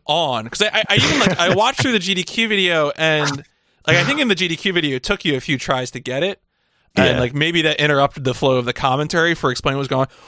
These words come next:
Speaker 1: What is up with that trick?
Speaker 2: Yeah, so <laughs> once you mentioned Portal, it was like, "Oh, I think, I think I know which one."
Speaker 1: <laughs>
Speaker 2: Um, that's actually, like, one of my favorite tricks in the run. Um,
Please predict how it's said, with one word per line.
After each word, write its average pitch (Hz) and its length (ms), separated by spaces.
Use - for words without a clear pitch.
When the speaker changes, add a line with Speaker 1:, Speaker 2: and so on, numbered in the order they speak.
Speaker 1:
What 285 200
is 339 120
up 226 160
with 151 140
that 117 160
trick? - 400
Speaker 2:
Yeah, 92 420
so 104 640
<laughs> - 300
once 120 260
you 151 60
mentioned 120 320
Portal, 98 240
it 82 180
was 85 160
like, 90 160
"Oh, 92 140
I 87 80
think, 95 340
I 107 80
think 110 180
I 107 140
know 90 160
which 87 160
one." 82 180
Speaker 1:
<laughs> - 140
Speaker 2:
Um, 110 220
that's 113 220
actually, 143 300
like, 98 180
one 95 100
of 92 80
my 87 140
favorite 95 320
tricks - 280
in 101 60
the 87 100
run. 82 360
Um, 85 560